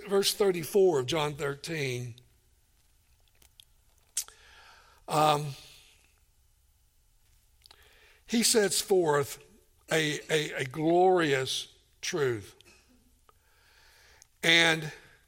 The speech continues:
when he says, "A new commandment I give to you, that you love one another, even as I have loved you, that you also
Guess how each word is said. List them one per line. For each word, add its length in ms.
when 180
he 140
says, 760
"A 140
new 260
commandment 680
I 180
give 340
to 80
you, 460
that 280
you 140
love 420
one 200
another, 580
even 360
as 180
I 200
have 200
loved 320
you, 400
that 320
you 140
also 800